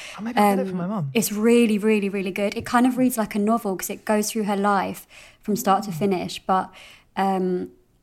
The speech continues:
Speaker 2: yeah, I just, I think she's, I love her work and I love the way that she approached art and the way,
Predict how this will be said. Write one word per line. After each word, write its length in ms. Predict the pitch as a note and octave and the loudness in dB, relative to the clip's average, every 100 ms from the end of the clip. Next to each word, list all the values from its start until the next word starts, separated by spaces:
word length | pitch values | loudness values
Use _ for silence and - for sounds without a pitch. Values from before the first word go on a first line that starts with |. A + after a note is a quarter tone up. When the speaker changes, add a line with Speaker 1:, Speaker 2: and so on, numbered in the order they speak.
| - | -2
Speaker 2:
yeah, 200 | G#3 G#3+ | 4 6
I 100 | G#3 | 6
just, 220 | A#3 - | 2 -4
I 100 | G#3+ | -6
think 180 | A#3+ A3 | -6 -6
she's, 260 | A3+ G#3+ - | -6 -6 -2
I 60 | |
love 220 | A3 A#3+ B3+ | 2 2 2
her 120 | A3+ | 0
work 360 | G#3 G#3+ G#3+ G#3 | 2 2 0 2
and 80 | |
I 60 | G3+ | 2
love 240 | G3+ G3+ | 2 0
the 80 | - | -4
way 180 | G#3 G3+ | -2 -2
that 140 | G3+ | -2
she 320 | - G3+ F#3+ F3+ - _ _ | -6 -6 -6 -8 -16 _ _
approached 460 | G#3+ - G#3 G3+ - | -10 -4 -4 -4 -4
art 400 | G#3 G#3+ G#3+ A3 G3+ | 0 0 2 0 0
and 120 | G3 | 0
the 60 | |
way, 360 | F#3+ G3 F#3+ F#3 | 0 0 -2 -4